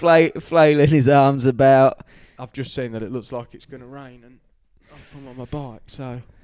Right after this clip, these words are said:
Speaker 1: Yeah.
Speaker 2: we'd better wrap this up
Speaker 1: Yeah, we're
Speaker 2: now.
Speaker 1: gonna wrap this up, guys.
Speaker 2: Yeah, I've
Speaker 1: Uh,
Speaker 2: gotta get
Speaker 1: thanks
Speaker 2: out.
Speaker 1: for listening. Like we say, ask us any questions on Twitter or Instagram.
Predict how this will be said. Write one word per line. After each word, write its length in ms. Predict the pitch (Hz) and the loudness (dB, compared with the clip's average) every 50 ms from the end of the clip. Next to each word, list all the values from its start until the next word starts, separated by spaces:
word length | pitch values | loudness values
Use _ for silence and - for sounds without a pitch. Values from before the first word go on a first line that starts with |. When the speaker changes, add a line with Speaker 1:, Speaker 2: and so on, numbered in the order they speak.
| - - | -14 -10
Speaker 1:
Yeah. 220 | - 107 98 98 | -8 -6 -6 -4
Speaker 2:
we'd 140 | 147 143 - | -6 -4 -4
better 180 | 175 160 147 | -2 -2 -2
wrap 240 | 143 143 151 151 - | -2 -4 -4 -8 -8
this 180 | 147 147 - - | -12 -12 -10 -6
up 60 | 147 | -2
Speaker 1:
Yeah, 220 | 131 131 127 120 | 0 2 2 2
we're 80 | 117 123 | 2 2
Speaker 2:
now. 40 | - | 2
Speaker 1:
gonna 160 | 156 147 135 | 2 2 2
wrap 200 | 127 135 135 - | 2 2 0 0
this 180 | - 127 - - | -2 -4 -4 -4
up, 160 | 139 - - | -4 -4 -4
guys. 360 | - 135 127 127 127 127 127 | -2 -2 0 0 0 0 0
Speaker 2:
Yeah, 140 | 120 - - - | -2 -4 -4 -2
I've 40 | - 139 131 | 0 0 2
Speaker 1:
Uh, 60 | 131 | 2
Speaker 2:
gotta 120 | 127 160 156 | 0 -2 -2
get 20 | - | -2
Speaker 1:
thanks 280 | 170 156 156 147 139 | -2 -2 0 -2 -4
Speaker 2:
out. 60 | 135 | -4
Speaker 1:
for 120 | 127 147 143 | -2 0 2
listening. 580 | 139 139 139 131 - - - 143 139 139 135 | 2 2 0 0 -2 -4 -2 0 0 2 2
Like 200 | 139 139 135 123 | 0 0 0 -2
we 60 | - - | -4 -4
say, 400 | - - 135 127 127 131 135 - - | -4 0 0 2 2 0 0 -2 -4
ask 240 | 131 135 - - - | -6 -6 -6 -6 -6
us 80 | 135 147 | -4 -4
any 200 | 160 147 139 123 | -2 -2 -2 -4
questions 560 | - - 139 127 - - - 135 127 123 117 | -4 -2 -2 -2 -2 -6 -8 -8 -6 -4 -4
on 160 | 123 120 120 | -4 -4 -6
Twitter 420 | - - - - 139 - - 123 120 | -8 -6 -2 -2 0 0 2 2 2
or 140 | 120 117 113 | 2 2 2
Instagram. 720 | 120 131 131 - - - - 120 127 127 127 127 127 127 | 0 -2 -4 -6 -10 -10 -10 -8 -4 -2 -2 -2 -2 -4